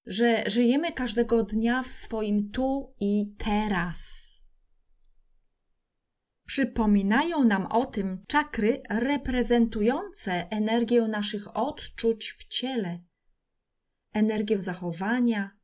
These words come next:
emocji, wibrację uczuć i wyrażania głosem swoich myśli.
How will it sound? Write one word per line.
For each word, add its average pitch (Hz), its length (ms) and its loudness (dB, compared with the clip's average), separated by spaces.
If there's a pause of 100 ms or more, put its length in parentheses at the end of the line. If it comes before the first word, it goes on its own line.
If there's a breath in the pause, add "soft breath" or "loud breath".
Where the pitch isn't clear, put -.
(300)
emocji, 202 1000 -4 (600)
wibrację 208 720 -2 (120)
uczuć 233 720 -6 (420)
i 202 300 2
wyrażania 220 600 2
głosem 180 960 -6 (200)
swoich 294 640 -6
myśli. 180 760 -6